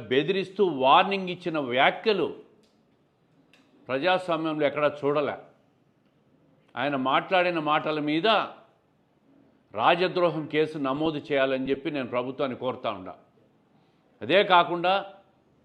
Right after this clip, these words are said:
ప్రభుత్వం ఒక నిర్ణయం తీసుకున్న తర్వాత, ప్రజల చేత ఎన్నుకోబడిన ప్రభుత్వం ఒక నిర్ణయం తీసుకున్న తర్వాత,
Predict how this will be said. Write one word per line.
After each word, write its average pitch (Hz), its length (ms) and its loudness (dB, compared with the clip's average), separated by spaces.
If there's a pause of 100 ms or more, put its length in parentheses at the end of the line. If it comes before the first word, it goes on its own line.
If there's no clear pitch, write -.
(1900)
ప్రభుత్వం 214 400 4
ఒక 180 160 0
నిర్ణయం 196 380 2
తీసుకున్న 180 360 -6
తర్వాత, 151 440 0 (1500)
ప్రజల 165 340 4
చేత 196 300 2
ఎన్నుకోబడిన 175 600 0
ప్రభుత్వం 165 460 0
ఒక 156 100 -4
నిర్ణయం 170 380 -2
తీసుకున్న 156 380 -6
తర్వాత, 139 440 0